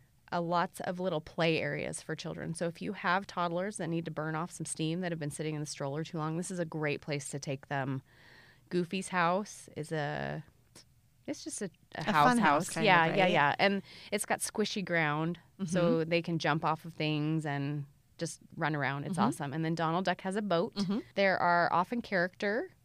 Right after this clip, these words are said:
Speaker 1: interactions
Speaker 2: Yeah,
Speaker 1: that
Speaker 2: I was
Speaker 1: happen
Speaker 2: gonna
Speaker 1: back there in
Speaker 2: mention that.
Speaker 1: Toontown. Um, Mickey and Minnie both have houses back there in Toontown,
Speaker 2: Mm-hmm. And
Speaker 1: where in the past they would
Speaker 2: Mm-hmm.
Speaker 1: meet, do formal meet and greets there all day long, pretty
Speaker 2: Mm-hmm.
Speaker 1: much. And you could have photo ops there.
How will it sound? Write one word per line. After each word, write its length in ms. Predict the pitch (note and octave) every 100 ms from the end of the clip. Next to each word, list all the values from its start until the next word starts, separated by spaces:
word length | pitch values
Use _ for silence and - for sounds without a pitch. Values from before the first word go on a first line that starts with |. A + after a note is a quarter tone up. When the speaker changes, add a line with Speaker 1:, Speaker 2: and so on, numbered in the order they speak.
| _ -
Speaker 1:
interactions 720 | F3+ F3 E3 E3+ - F#3+ C4
Speaker 2:
Yeah, 60 | C#4
Speaker 1:
that 160 | F#3 A3+
Speaker 2:
I 40 |
was 80 | A#3+
Speaker 1:
happen 100 | G3
Speaker 2:
gonna 140 | E3+
Speaker 1:
back 80 | D3+
there 160 | F#3 F3
in 100 | F3+
Speaker 2:
mention 240 | - G#3
that. 160 | F#3 F#3
Speaker 1:
Toontown. 400 | F3 F3 A3+ A#3+
Um, 360 | F3+ E3+ E3+ -
Mickey 280 | G3+ G#3 G#3+
and 100 | F3+
Minnie 240 | F3 G#3+
both 300 | G3 F3 F3+
have 200 | - F#3
houses 520 | - F3+ F3 G#3+ C4 -
back 180 | - -
there 160 | F#3+ F#3+
in 80 |
Toontown, 540 | E3 F#3+ F3 F3+ G3 A3+
Speaker 2:
Mm-hmm. 140 | A3+ E4 - - - -
And 80 | A3
Speaker 1:
where 200 | G3 F#3
in 180 | A3
the 60 | G3+
past 360 | - A#3 A3 -
they 80 | F#3+
would 160 | F#3
Speaker 2:
Mm-hmm. 60 | F3
Speaker 1:
meet, 260 | D#3 -
do 320 | F3 F3 D#3+ - - - - _ _ -
formal 380 | F#3 F#3 D#3+ D#3
meet 160 | E3
and 80 | C#3+
greets 240 | D3+ D#3 -
there 200 | C#3+ -
all 140 | C#3
day 180 | C#3 C3
long, 300 | C3+ A#2+ D3+
pretty 220 | - F3+
Speaker 2:
Mm-hmm. 80 | -
Speaker 1:
much. 300 | D3 - - - - - - - - -
And 100 | E3
you 80 | D3+
could 120 | D3+
have 100 | C#3+
photo 280 | C#3+ D3 D3
ops 260 | D2+ - -
there. 280 | - D3+